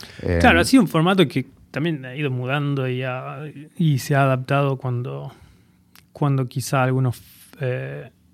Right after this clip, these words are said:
Speaker 2: algunos formatos de festivales lo necesitaron o alguna,
Speaker 1: Hmm.
Speaker 2: alguna serie de, de, de manifestaciones artísticas han requerido de,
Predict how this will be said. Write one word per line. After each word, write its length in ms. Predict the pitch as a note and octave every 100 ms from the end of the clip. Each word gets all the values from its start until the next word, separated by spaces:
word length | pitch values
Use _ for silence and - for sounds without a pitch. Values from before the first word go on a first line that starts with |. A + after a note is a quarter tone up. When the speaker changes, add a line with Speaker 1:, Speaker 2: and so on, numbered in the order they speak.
| - -
Speaker 2:
algunos 960 | C#3 C#3 B2+ - - - - - - - - - - - -
formatos 420 | D3 D3+ C#3 B2+
de 60 | A#2
festivales 480 | B2 B2+ C3 C3 A2+
lo 60 |
necesitaron 840 | A#2 A2 A2+ A2+ A#2 C3+ B2+ B2 A#2
o 80 | A2+
alguna, 340 | B2 G#2 F#2
Speaker 1:
Hmm. 40 | D#2
Speaker 2:
alguna 260 | C3 B2
serie 320 | A2+ C3+ B2+ A#2+
de, 280 | A#2+ C#3
de, 460 | D#3+ C#3+ C3+ C3 C#3+ - _ _ _ _ _ _ _ -
de 140 | D3+ C3
manifestaciones 600 | B2 A#2+ A2+ B2+ B2 C3+
artísticas 520 | B2 D3 C3 B2 G2+
han 160 | A#2+ A#2
requerido 720 | A2+ A2 A#2 B2+ A#2+ A2+ B2 C3
de, 120 | G#2+